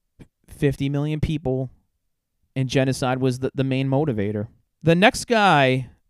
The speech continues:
um, Stalin. And like I said, that shouldn't be a surprise to anybody either. Stalin killed twenty million, and it's, uh, it's mostly due to famine and, uh, paranoia.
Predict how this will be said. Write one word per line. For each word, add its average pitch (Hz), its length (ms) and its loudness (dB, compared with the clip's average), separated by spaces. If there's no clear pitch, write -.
um, 123 600 -2
Stalin. 107 580 -6
And 156 100 -4
like 165 140 0
I - 20 -4
said, 135 460 -2
that 143 180 -2
shouldn't 151 260 -4
be 135 340 0
a - 60 -8
surprise 127 360 2
to 131 60 2
anybody 120 380 2
either. 110 380 -4
Stalin 156 760 4
killed 151 320 4
twenty 214 340 4
million, 120 460 2
and 139 240 4
it's, 135 360 2
uh, 147 440 4
it's 147 200 -4
mostly 165 280 -2
due 170 200 0
to 185 160 -2
famine 185 600 0
and, 190 240 -2
uh, 202 220 0
paranoia. 214 760 -2